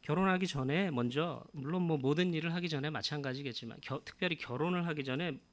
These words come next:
삶의 목적이 하나님 안에서 정리가 되어 있어야 된다, 그렇게 말씀드렸습니다. 하나님 안에서 내 삶의 목-, 목표, 목적이 정리가 되어 있어야만 하는 것입니다. 이게 정리가 안 돼 있으면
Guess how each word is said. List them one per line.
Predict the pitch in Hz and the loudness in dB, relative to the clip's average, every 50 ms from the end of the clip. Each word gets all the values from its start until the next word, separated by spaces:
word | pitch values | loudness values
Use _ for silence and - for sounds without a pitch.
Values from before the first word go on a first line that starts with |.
| _ _ - - - - - - _ _ | _ _ -20 -20 -20 -20 -20 -20 _ _
삶의 | - - - - 147 165 180 196 208 220 226 220 214 | -6 -2 2 4 6 6 6 8 8 8 8 8 8
목적이 | 160 151 143 - - - - 170 156 156 156 180 208 214 | 6 4 2 2 0 0 4 4 4 4 4 2 0 0
하나님 | 185 - - - 269 277 285 277 285 247 | -2 -2 -2 2 4 4 6 6 6 6
안에서 | - - 147 151 180 202 - 233 | 4 4 4 4 4 4 4 4
정리가 | 185 156 143 151 160 170 170 170 160 | 4 6 6 6 6 4 4 4 4
되어 | 156 151 147 | 6 6 6
있어야 | 139 131 - - 131 | 6 6 4 2 0
된다, | 117 123 117 113 120 135 147 151 | 0 0 0 0 0 0 0 0
그렇게 | 135 123 - 147 | -2 -4 -4 -2
말씀드렸습니다. | 139 127 117 - 135 120 127 117 113 - - 127 113 107 104 101 104 113 113 120 - | -2 -2 -2 -2 -2 -2 -2 -2 -2 -2 -4 -4 -6 -6 -6 -8 -10 -10 -12 -14 -12
하나님 | - - - 226 233 240 247 233 | -8 0 2 4 4 4 4 4
안에서 | 180 - 135 151 156 147 - 170 180 202 185 - | 2 0 0 0 0 0 0 0 0 0 -2 -4
내 | 135 131 139 160 | -2 -2 0 0
삶의 | 156 - - 135 143 175 185 | 0 -2 -4 -4 -2 -2 -2
목-, | 160 135 113 - - _ _ _ _ _ _ _ - | -2 -2 -4 -6 -10 _ _ _ _ _ _ _ -8
목표, | 131 127 123 - - - - 143 123 | -8 -2 0 0 0 2 2 0 0
목적이 | 123 135 135 - - - 165 156 165 190 | 0 -4 -4 -6 -4 -2 -2 0 0 -2
정리가 | - - - 127 135 165 202 240 240 240 220 | -4 -2 -2 0 2 2 2 2 2 2 2
되어 | - - 123 123 160 175 | 4 4 4 4 2 0
있어야만 | 151 113 - - 139 131 131 123 123 123 | -2 -2 -4 -4 -2 -2 -2 -4 -4 -4
하는 | 131 131 127 127 | -4 -4 -4 -4
것입니다. | 123 117 107 - - 135 - - - - - - - - - - - - - - - | -4 -6 -6 -6 -6 -6 -8 -10 -10 -14 -16 -18 -18 -18 -18 -16 -16 -16 -14 -4 0
이게 | 151 165 214 220 | 4 6 6 8
정리가 | 170 151 160 180 196 208 196 | 8 6 6 6 4 4 4
안 | 151 123 143 | 4 2 2
돼 | 160 160 156 | 0 0 0
있으면 | 143 - - 135 151 185 214 214 - - | 0 -2 -2 -2 -2 -2 -2 -4 -4 -6